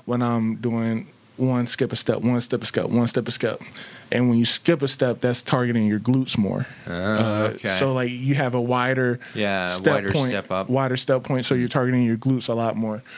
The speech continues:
Speaker 1: Um, but any other time when I'm doing it, I'm, like, at eight, nine, and I'm just hitting every step, and then I'll turn to the side and hit
Speaker 2: So
Speaker 1: every step.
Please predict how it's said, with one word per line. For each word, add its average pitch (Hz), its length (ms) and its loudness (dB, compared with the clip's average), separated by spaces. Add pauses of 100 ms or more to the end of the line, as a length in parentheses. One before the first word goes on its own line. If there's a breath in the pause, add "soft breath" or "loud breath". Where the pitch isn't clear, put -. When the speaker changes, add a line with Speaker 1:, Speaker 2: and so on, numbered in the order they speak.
(280 loud breath)
Speaker 1:
Um, 110 460 -2
but 127 320 2 (360)
any 143 320 2
other 143 180 2
time 156 340 2
when 143 120 2
I'm 143 120 2
doing 151 220 0
it, 139 140 -4
I'm, 127 120 2
like, 123 160 0
at 113 140 -2
eight, 123 240 -2 (100)
nine, 117 500 2 (280 loud breath)
and 110 220 2
I'm 107 100 2
just 107 300 -4 (160)
hitting 117 260 2
every 110 260 0
step, 110 360 0
and 110 160 2
then 110 320 2
I'll 107 180 -2
turn 117 240 -2
to 117 100 -4
the 110 60 -4
side 113 320 -2
and 110 80 -2
hit 127 140 0
Speaker 2:
So 170 60 4
Speaker 1:
every 147 140 -4
step. 113 300 -4